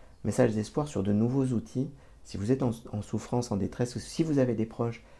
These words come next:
qui sont dans ces situations-là, comme dans d'autres domaines en médecine, dans le cancer aujourd'hui, il y a des progrès faramineux des immunothérapies. On ne dit pas aux gens, mais il n'y a rien à faire, non, on se bat. Et ben, c'est important de se dire dans ce domaine-là aussi,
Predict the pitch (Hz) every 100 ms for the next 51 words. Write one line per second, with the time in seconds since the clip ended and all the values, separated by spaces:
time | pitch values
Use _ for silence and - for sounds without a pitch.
0 | - - - - 147 131 113 113 - -
1 | 95 - 95 92 120 143 - - - -
2 | 180 160 127 127 180 139 135 131 113 101
3 | - 165 170 107 - 107 - 131 95 92
4 | 123 123 95 - - 101 98 - 139 127
5 | 113 110 120 123 - - - 101 110 107
6 | 101 98 92 92 - 151 147 92 - 107
7 | 95 101 101 85 87 87 82 143 143 104
8 | 92 87 110 170 - - - - - 95
9 | 117 147 107 107 107 156 151 117 135 107
10 | 120 147 131 117 107 - 95